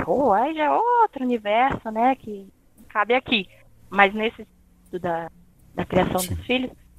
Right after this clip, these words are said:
Speaker 1: e é muito mais comum do que a gente imagina. Esse tipo de, de critérios, assim, "eu faço isso, você só faz aquilo, a mãe só faz isso". Então, eu acho que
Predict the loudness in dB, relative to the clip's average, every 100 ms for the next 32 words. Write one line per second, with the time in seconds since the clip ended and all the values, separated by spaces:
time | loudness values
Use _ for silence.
0 | -10 2 4 4 2 0 -2 -2 2 2
1 | 2 -2 0 -2 -2 -2 -2 -2 -6 -10
2 | -10 -10 -12 -18 _ _ _ -8 -2 -2
3 | -2 -4 0 0 -2 -4 -6 -10 _ -10
4 | -8 -10 -10 -10 -10 -2 2 4 2 0
5 | -4 -6 -4 0 2 2 2 0 0 -2
6 | -4 -4 2 2 2 0 -2 -2 -10 -10
7 | -2 0 2 2 0 2 0 -2 -14 -12
8 | -4 2 2 0 -8 -12